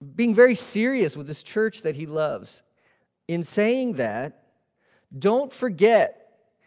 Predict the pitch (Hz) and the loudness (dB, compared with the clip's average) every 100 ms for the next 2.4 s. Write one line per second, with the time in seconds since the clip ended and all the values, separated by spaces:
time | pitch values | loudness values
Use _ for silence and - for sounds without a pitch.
0 | _ - 202 - - 180 202 262 294 269 | _ -4 -4 -4 -10 0 2 2 0 -4
1 | 233 202 180 - - 226 240 - 202 202 | -4 -4 -6 -8 -6 -4 -4 -2 0 2
2 | 226 220 147 143 | 2 0 -4 -8